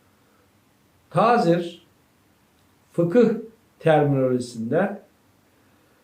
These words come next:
Kur'an-ı Kerim'de, e, veya Hazreti Peygamber'in sünnetinde limitleri,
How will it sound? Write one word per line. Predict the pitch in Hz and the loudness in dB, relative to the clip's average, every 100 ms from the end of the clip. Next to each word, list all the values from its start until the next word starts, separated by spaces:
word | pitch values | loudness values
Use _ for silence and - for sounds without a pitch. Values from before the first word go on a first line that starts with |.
| _ | _
Kur'an-ı | - 190 202 185 170 | -4 0 2 2 0
Kerim'de, | 160 147 113 120 147 165 - - _ _ _ _ _ _ _ _ _ _ _ - | 0 0 0 -2 -2 -4 -8 -20 _ _ _ _ _ _ _ _ _ _ _ -18
e, | 120 117 117 110 107 | -14 -12 -12 -14 -4
veya | 165 151 139 123 | 0 0 -2 0
Hazreti | 165 165 160 - 143 | 0 2 0 -2 -4
Peygamber'in | 156 156 139 135 120 113 110 | 0 0 0 -4 -8 -10 -12
sünnetinde | 110 - 160 135 120 - 98 98 151 151 - _ _ _ _ _ _ _ _ - | -14 -6 -4 -4 -6 -8 -8 -6 -6 -6 -12 _ _ _ _ _ _ _ _ -4
limitleri, | 147 185 208 208 208 170 156 143 151 | 2 4 6 4 2 2 4 2 -4